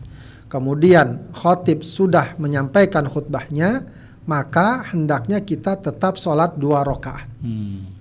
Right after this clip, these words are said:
Speaker 1: Nah, sholatnya dengan ringkas. Sholatnya dengan
Speaker 2: Ringkas.
Speaker 1: ringkas. Cuma memang yang jadi perbedaan pendapat, ini sholat apa?
Speaker 2: Oh.
Speaker 1: Di situ nggak disebutkan.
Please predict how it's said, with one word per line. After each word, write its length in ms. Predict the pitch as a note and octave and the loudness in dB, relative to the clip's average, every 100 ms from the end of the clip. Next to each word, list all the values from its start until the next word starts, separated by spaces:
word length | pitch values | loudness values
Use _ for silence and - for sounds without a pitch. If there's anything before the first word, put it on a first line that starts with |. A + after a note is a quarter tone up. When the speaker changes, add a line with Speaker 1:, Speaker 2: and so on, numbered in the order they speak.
| - - | -18 -8
Speaker 1:
Nah, 180 | B2+ | -6
sholatnya 480 | - D#3 D3 D#3 G3+ | 0 4 4 4 2
dengan 320 | D#3 D3 D#3+ | 2 2 0
ringkas. 720 | D3 D#3 B2 - - - - - - - - - - | 0 -2 -4 -10 -16 -18 -20 -20 -20 -20 -20 -20 -20
Sholatnya 340 | - C3+ D#3+ | -6 0 2
dengan 380 | F3+ C#3+ F#3 A#3 | 2 4 2 2
Speaker 2:
Ringkas. 480 | - A2+ G#2 G2 F#2 | -4 -8 -6 -8 -6
Speaker 1:
ringkas. 380 | C3+ A#2+ A#2+ A#2 | -6 -6 -8 -6
Cuma 300 | - F3+ A3 | 4 6 8
memang 320 | G#3 E3 G#3 | 6 6 6
yang 160 | G#3+ E3+ | 6 4
jadi 240 | E3 D#3+ | 4 4
perbedaan 400 | E3 D#3+ D#3 D#3 | 4 4 4 4
pendapat, 480 | E3 D3+ C#3+ - A3 - - - | 2 2 2 2 0 -2 -16 4
ini 160 | G3 | 6
sholat 320 | C#4 A3+ F3+ F#3 | 8 6 6 6
apa? 540 | - G#3+ - A#2+ - | 4 2 0 -6 -8
Speaker 2:
Oh. 540 | D4 C#3 A#2 A2 G#2+ G#2 | -4 0 2 2 0 0
Speaker 1:
Di 100 | G#2 | 0
situ 160 | G2 | 2
nggak 160 | G#3+ F3 | 4 4
disebutkan. 540 | C#3+ E3 G#3 - - | 2 2 2 0 -12